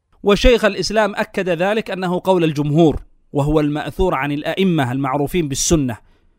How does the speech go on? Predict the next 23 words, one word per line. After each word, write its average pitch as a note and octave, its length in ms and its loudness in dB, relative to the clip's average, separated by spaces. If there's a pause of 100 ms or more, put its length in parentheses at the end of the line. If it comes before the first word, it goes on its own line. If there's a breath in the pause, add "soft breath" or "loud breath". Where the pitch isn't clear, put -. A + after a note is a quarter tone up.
(180)
هكذا E3+ 400 0
يقول D3+ 260 2
رحمه C#3+ 380 -2
الله F3+ 180 2
في F3 160 -4
شرح D#3 280 -2
حديث D3 340 -2
النزول. C3 460 0 (640 soft breath)
أما E4 260 2
القول C4 340 2
الثاني C#4 440 -2
هم C4+ 200 -2
الذين C4 340 0
قالوا C4+ 360 0
يخلو A#3 340 4
منه F#3+ 200 -2
العرش، C#3 500 -4 (840)
وهذا A#3+ 560 2
القول C4 760 0 (320 soft breath)
عرف B3 460 2
عن G#3 420 0
عبد F3 240 -2
الرحمن A3 840 0